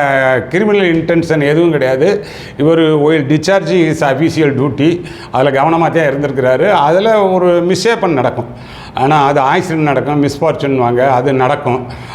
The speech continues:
அந்த மாதிரியான நடந்ததா தான் இதை எடுத்துக்கொள்ள முடியும். இதுல வந்து இந்த போலீஸை பொறுப்பாக்குனது மிகுந்த வருத்தத்தை ஏற்படுத்தினதுனால மிகுந்த அந்த இதை பகிர்ந்துக்கணும் போல இருந்துச்சு.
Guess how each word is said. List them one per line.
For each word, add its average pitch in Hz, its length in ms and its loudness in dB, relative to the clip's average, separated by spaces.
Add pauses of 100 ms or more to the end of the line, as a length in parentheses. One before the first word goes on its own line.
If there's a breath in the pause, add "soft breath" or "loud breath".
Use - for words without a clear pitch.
அந்த 147 260 2
மாதிரியான 185 440 2
நடந்ததா 165 560 0
தான் 196 420 0
இதை 151 160 2
எடுத்துக்கொள்ள 147 380 0
முடியும். 135 320 0
இதுல 156 240 2
வந்து 160 220 0
இந்த 151 60 2
போலீஸை 160 500 0
பொறுப்பாக்குனது 147 680 0 (280 loud breath)
மிகுந்த 190 440 0
வருத்தத்தை 190 520 0
ஏற்படுத்தினதுனால 147 760 0
மிகுந்த 160 580 2 (340)
அந்த 175 440 2
இதை 170 260 2
பகிர்ந்துக்கணும் 156 540 0
போல 131 200 2
இருந்துச்சு. 110 300 -6